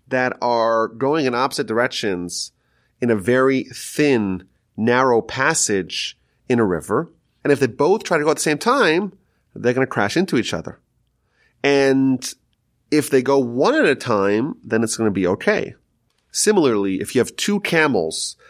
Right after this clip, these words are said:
that are going up a, a steep incline, and there's only room for one of them to pass by a, a narrow, a narrow pass, if they try to go at the same time, they're both gonna fall. But if one goes at a time, then it's okay.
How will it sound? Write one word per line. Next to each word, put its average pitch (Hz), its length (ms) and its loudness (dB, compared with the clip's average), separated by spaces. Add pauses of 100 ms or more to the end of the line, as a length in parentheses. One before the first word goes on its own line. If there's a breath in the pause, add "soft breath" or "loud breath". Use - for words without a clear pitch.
(160 soft breath)
that 117 100 0
are 123 80 2
going 143 360 -2
up 127 260 -2
a, 98 240 0
a 98 60 -4
steep 180 600 -4
incline, 113 680 -2 (340 soft breath)
and 131 100 0
there's 123 220 2
only 214 320 -2
room 175 840 -2 (200 soft breath)
for 151 180 -2
one 139 400 0
of 123 200 -2
them 110 400 2
to 123 100 -4
pass 104 500 0
by 92 400 -2
a, 95 300 0
a 101 60 -4
narrow, 101 640 0
a 95 60 -6
narrow 107 220 0
pass, - 640 -6 (560)
if 110 80 -4
they 120 80 2
try 135 140 2
to 139 60 0
go 135 60 4
at 123 60 4
the - 60 -8
same 123 160 4
time, 127 220 2
they're 139 80 0
both 101 200 -2
gonna 113 120 0
fall. - 420 0 (440)
But 104 100 2
if - 160 -4
one 113 380 2
goes 104 340 2
at 98 80 0
a 95 60 0
time, 90 260 -4
then 101 100 0
it's 110 120 -2
okay. 131 420 0